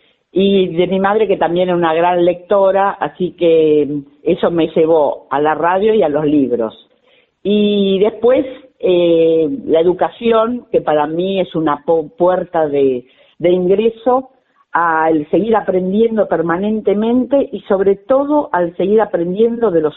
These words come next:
otros. Y justamente los libros, ahora me doy cuenta, mientras hablo con vos, porque viste que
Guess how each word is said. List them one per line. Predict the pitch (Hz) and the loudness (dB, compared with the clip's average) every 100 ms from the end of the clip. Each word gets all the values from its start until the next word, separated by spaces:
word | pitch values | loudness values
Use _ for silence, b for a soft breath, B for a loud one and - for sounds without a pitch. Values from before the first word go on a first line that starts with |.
| - | -2
otros. | 214 - 107 - _ _ b b b b - | -2 -4 -12 -14 _ _ b b b b -6
Y | |
justamente | 196 330 339 339 311 311 330 | -2 -2 0 0 0 0 0
los | 269 254 | 2 2
libros, | 254 320 302 294 | 0 0 0 0
ahora | 247 233 240 | 0 2 2
me | 233 | 2
doy | 220 240 | 2 0
cuenta, | - 285 277 214 190 214 220 - | -2 0 0 0 -2 -2 -2 -4
mientras | 185 190 196 202 | -4 -2 -2 0
hablo | 240 240 214 | 0 0 0
con | 214 220 | 0 0
vos, | 247 - | 0 0
porque | 180 - | -4 -2
viste | 185 214 - - | -4 -4 -4 -2
que | 175 196 | 0 0